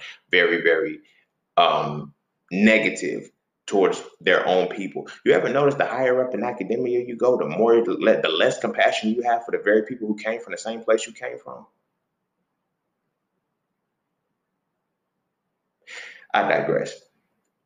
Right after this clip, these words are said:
You feel what I'm saying? I digress. So it, it creates the elitism, the classism and shit. But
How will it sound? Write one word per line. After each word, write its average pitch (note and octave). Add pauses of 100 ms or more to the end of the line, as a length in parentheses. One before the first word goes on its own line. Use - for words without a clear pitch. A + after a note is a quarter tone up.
(140)
You -
feel F2
what D2
I'm D2
saying? D2 (1000)
I C#3+
digress. - (380)
So - (1040)
it, A#2
it A2+
creates B2
the -
elitism, A2
the -
classism G2+ (240)
and -
shit. -
But F2